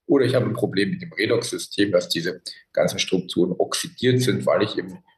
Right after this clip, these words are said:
diese vierzig andere Mikronährstoffe vergessen habe, die eben ganz, ganz viel auch aus Antioxidantien bestehen, wie sekundären Pflanzenstoffen oder Vitamine oder Mineralstoffen, wie vorhin erwähnt. Also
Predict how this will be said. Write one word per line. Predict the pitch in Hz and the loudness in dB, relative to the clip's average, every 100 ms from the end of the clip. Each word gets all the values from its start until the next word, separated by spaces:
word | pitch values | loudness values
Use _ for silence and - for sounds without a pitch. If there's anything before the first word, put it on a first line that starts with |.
| _ | _
diese | 90 95 | -4 -2
vierzig | - 104 - - | -2 -2 -2 0
andere | 64 - 104 | 0 0 0
Mikronährstoffe | 113 123 - 110 95 95 - 90 | 0 0 2 2 4 0 0 -2
vergessen | - 95 82 - - | -2 0 0 -2 -4
habe, | - 85 - | -2 -2 -2
die | 95 | -6
eben | 78 | -4
ganz, | 92 82 87 - - | 0 0 0 -4 0
ganz | 76 - | 0 0
viel | - 78 | -6 0
auch | 55 - | 2 2
aus | - 62 - - _ _ - | 4 4 2 -6 _ _ -4
Antioxidantien | 85 - 87 - - - 78 - - 82 | -4 0 0 0 0 2 2 2 -2 -2
bestehen, | 82 - - 76 | -2 0 0 -2
wie | 82 | -2
sekundären | - - - - 71 | -4 -2 -2 0 0
Pflanzenstoffen | - - - - - 69 - | 2 0 -2 -2 -2 -2 0
oder | - - | 0 0
Vitamine | - - 101 80 71 82 | -2 -4 -4 -4 -6 0
oder | 98 85 | 2 2
Mineralstoffen, | 78 69 73 69 - - 85 | 2 2 4 2 0 -2 -2
wie | 95 - - _ - | -6 -6 -18 _ -8
vorhin | - 90 87 | 0 2 4
erwähnt. | 85 - - | 0 -2 0
Also | - 101 - | 2 2 -2